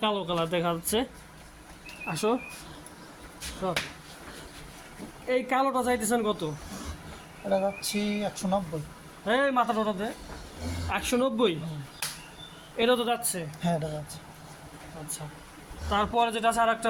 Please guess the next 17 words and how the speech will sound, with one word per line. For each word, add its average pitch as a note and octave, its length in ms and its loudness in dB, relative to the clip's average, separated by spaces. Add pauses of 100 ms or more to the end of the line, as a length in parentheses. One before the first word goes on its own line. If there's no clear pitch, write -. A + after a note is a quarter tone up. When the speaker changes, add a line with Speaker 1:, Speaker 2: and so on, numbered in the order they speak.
Speaker 1:
লাল G#3+ 200 8
কালার। G#3 240 4 (920)
Speaker 2:
এটা G3 140 -4 (100)
খুব F#3+ 120 -6 (100)
সুন্দর F#3 240 -4 (100)
একটা। - 160 -14 (760)
Speaker 1:
এই B3+ 140 4
মাথাটা। G3+ 300 4 (1300)
তো G#3 60 0 (340)
এটা D#4 200 2
কত C#4+ 80 6 (100)
চাইতেছেন? F#3 420 2 (220)
Speaker 2:
এটা G#3 160 4 (840)
ষাট। E3+ 240 2 (480)
Speaker 1:
ষাট, G3+ 260 0 (380)
এক G3 140 0
লাখ G#3 100 4